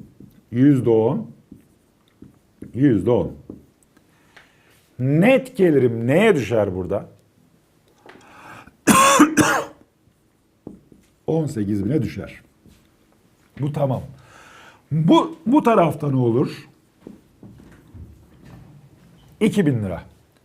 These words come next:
Şimdi on sekiz bin lira bir yerde, değerli arkadaşlarım, iki bin lira bir yerde.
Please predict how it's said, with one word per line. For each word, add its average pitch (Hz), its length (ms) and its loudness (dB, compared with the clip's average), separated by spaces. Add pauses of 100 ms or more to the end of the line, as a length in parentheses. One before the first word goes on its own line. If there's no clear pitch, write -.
Şimdi 135 840 2 (920)
on 254 280 4
sekiz 185 540 -4
bin 135 180 -2
lira 113 260 0
bir 110 60 -4
yerde, 180 540 4 (140)
değerli 131 180 2
arkadaşlarım, 113 720 -4
iki 147 240 -8
bin 98 120 -8
lira 127 200 2
bir 110 60 -2
yerde. 78 300 -4